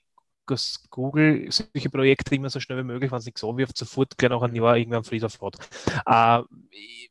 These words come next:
wir sind alle zwar keine Entwickler oder wir sind nie irgendwo drin gewesen, wo es um Entwicklung gegangen ist. Ähm, aber ich glaube zu wissen,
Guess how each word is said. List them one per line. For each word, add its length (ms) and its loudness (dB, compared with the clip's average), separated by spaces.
wir 140 -4
sind 220 2
alle 180 4
zwar 280 4
keine 160 2
Entwickler 440 2
oder 160 0
wir 80 -8
sind 220 -4
nie 180 2
irgendwo 240 0
drin 240 -8
gewesen, 560 -6
wo 200 -10
es 120 -12
um 80 -8
Entwicklung 380 -6
gegangen 320 2
ist. 240 -10
Ähm, 680 2
aber 400 6
ich 200 -2
glaube 360 -2
zu 180 -12
wissen, 440 -8